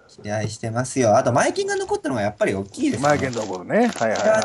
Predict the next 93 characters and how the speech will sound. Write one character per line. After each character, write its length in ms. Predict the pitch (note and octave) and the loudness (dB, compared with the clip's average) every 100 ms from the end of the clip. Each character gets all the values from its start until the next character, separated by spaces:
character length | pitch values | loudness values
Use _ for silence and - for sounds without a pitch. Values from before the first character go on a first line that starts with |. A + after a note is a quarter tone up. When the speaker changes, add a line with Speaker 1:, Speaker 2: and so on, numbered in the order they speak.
| G3+ | -2
Speaker 1:
大 140 | F#3 | -6
き 20 | - | -4
い 40 | D3 | -4
で 40 | |
す 80 | B2 | -2
よ。 80 | G#2+ | 0
ほ 100 | F#3+ | 0
ん 40 | |
と 60 | G3 | -2
一 60 | - | -2
人 160 | C4 | 0
で 160 | F#3+ A#2 | 2 2
二 120 | A2 | 4
百 240 | D3+ D3+ G3 | 0 4 4
イ 80 | |
ニ 120 | F#3+ B2+ | 6 4
ン 80 | |
グ 160 | F#2+ F#2 - - | 2 -2 -6 -8
年 180 | A2 A2 | -4 0
間、 260 | A2 G#2+ A2 | 0 0 0
ま 80 | |
あ、 40 | A#2 | 0
や 120 | F#2 | 0
っ 20 | |
て 120 | - | -4
く 80 | G#2 | -2
れ 80 | B2+ | 2
る 80 | B2+ | 2
ん 20 | |
で、 60 | F#2+ | 0
今 120 | G2+ | -4
年 220 | A2 - | -4 -2
や 60 | G#2 | -2
っ 40 | |
て 140 | - | -2
な 80 | G#2 | -2
か 60 | G3+ | -2
っ 80 | - - - | -4 -20 -8
た 60 | |
け 60 | D3+ | 0
ど、 80 | - D3+ | 0 0
Speaker 2:
う 20 | |
ん 40 | |
う 40 | F3 | 2
ん 20 | |
う 20 | |
ん。 20 | |
Speaker 1:
約 220 | D#3+ E3 | 2 2
二 100 | C3 | -2
百 240 | C#3+ B2+ D#3+ | -4 -8 -4
イ 60 | |
ニ 100 | E3 | 0
ン 40 | B2 | 2
グ 40 | |
は 80 | F#2+ | 2
投 120 | G2 | -2
げ 100 | G#2 | 0
れ 100 | C3 | 0
る 120 | B2+ F#2+ | 0 -4
の 80 | - | -10
で。 180 | F#2+ - | -16 -4
Speaker 2:
そ 120 | D3 | -4
う 140 | G2+ | -4
ね、 160 | C#3+ G3 | -6 -8
そ 140 | - | -6
う 20 | G#2+ | -8
ね。 60 | - F3 - - | -8 -12 -14 -20
Speaker 1:
こ 60 | - | -4
こ 60 | D#3 | 0
は 60 | |
本 200 | G#3+ G3 | 2 0
当 80 | G3 | 0
に 100 | F3+ | -2
大 120 | D#3 | -4
き 160 | - D#3 | -6 -6
い 20 | |
で 80 | G2+ | -6
す 160 | - G2 | -2 0
ね。 300 | G2+ G#2 G2+ | 2 0 -2
Speaker 2:
う 20 | |
ん 20 | |
う 20 | G#2 | -2
ん。 20 | |
Speaker 1:
な 120 | E3+ | 2
ん 40 | |
だ 100 | G#3 | 4
か 120 | A3 F4 | 4 4
ん 60 | |
だ 80 | B2 | 6
言 100 | A2 | 4
っ 20 | |
て 140 | - G#2+ | 2 0
も、 340 | G2+ G2 | 0 -2